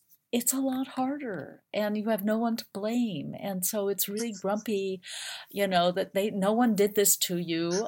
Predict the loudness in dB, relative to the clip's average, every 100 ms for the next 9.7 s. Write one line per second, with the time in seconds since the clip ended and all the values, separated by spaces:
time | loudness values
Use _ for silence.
0 | -2 0 2 0 -2 -4 -2 0 0 -2
1 | -2 -4 0 4 4 2 -4 -10 _ -18
2 | -16 -12 -8 2 4 6 4 2 0 0
3 | 2 2 2 0 0 -4 -6 -4 -2 -2
4 | -4 -8 -4 -2 -2 -4 -4 -2 0 0
5 | -2 -2 -2 -2 -2 0 2 2 0 0
6 | 0 0 0 -4 -6 -2 0 0 -4 -6
7 | -4 -2 -2 -6 -8 -8 -6 -6 -8 -10
8 | -10 -8 -6 -6 -6 -6 -8 -10 -10 -12
9 | -4 -2 0 -4 -6 -8